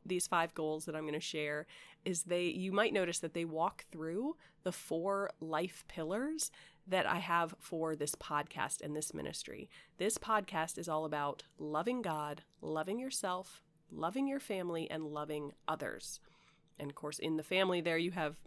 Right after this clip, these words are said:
you know, marriage and parenting as the primary family relationships. So I,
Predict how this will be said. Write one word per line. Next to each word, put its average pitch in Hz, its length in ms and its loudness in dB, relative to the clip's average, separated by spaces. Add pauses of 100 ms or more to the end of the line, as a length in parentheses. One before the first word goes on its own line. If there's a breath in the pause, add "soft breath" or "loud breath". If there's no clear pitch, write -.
(100)
you - 80 -6
know, - 80 -10 (280)
marriage 151 520 0 (100)
and 147 380 -4 (100)
parenting 196 480 6
as 160 160 0
the - 120 -4
primary 185 640 0
family 160 420 -2
relationships. - 840 -6 (460 loud breath)
So 185 280 4
I, 170 200 6